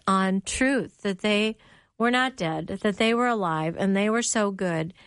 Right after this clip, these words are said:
And it says in Second Corinthians four sixteen to eighteen, "Fix your eyes, um, fix your eyes, um, on the unseen, not on the seen. For what is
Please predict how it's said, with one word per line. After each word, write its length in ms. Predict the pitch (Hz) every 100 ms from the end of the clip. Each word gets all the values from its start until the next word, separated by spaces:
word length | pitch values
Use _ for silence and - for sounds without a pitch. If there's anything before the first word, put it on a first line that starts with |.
| - - -
And 180 | - 220
it 120 | 220
says 240 | - 247 247
in 140 | 233
Second 400 | 208 226 226 214
Corinthians 600 | - 220 208 214 202 196
four 280 | - 214 208
sixteen 640 | 208 220 - - 214 202 196 - - - _
to 60 | 233
eighteen, 680 | 196 233 254 - 202 175 190 _ _ _ _ - - _ _ _
"Fix 340 | 277 269 - 254 -
your 260 | 254 247 240
eyes, 460 | 202 196 196 196 - _ _ _ _ _
um, 360 | 190 190 185 185 _ _ _ _ _ _ _ _ _ _ _ -
fix 240 | 240 -
your 120 | 254
eyes, 460 | 220 196 190 190 - _ -
um, 360 | 190 180 175 -
on 220 | 190 185
the 140 | 190
unseen, 800 | 190 190 196 - - 175 165 165 180 -
not 240 | 190 180
on 160 | 180 180
the 100 | 175
seen. 520 | - 202 170 160 170 _ _ _ _ _ _ _
For 220 | 220 214
what 260 | 202 208 202
is 220 | 202 185